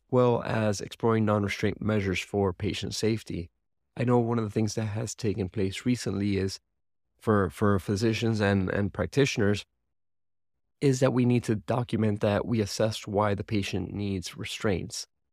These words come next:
And th-, this has actually been a little bit helpful for me because, um, it, it triggers me to remember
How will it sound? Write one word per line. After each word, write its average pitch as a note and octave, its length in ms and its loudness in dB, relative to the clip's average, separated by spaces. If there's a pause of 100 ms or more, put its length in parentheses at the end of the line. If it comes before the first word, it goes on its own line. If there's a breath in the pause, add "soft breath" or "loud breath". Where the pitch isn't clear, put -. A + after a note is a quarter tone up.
(180)
And A2+ 220 0
th-, A#2+ 120 0
this C3+ 220 0
has C#3 80 2
actually C3 220 -2
been A#2 320 2
a - 80 -2
little A#2 160 0
bit G#2 140 -2
helpful B2 380 0
for G#2+ 280 -4
me A2 180 -6 (420)
because, G#2 540 0
um, G2+ 400 -2
it, - 240 0
it A#2 220 -2
triggers B2 400 0
me A#2+ 160 2
to G#2+ 160 -4
remember G2+ 560 4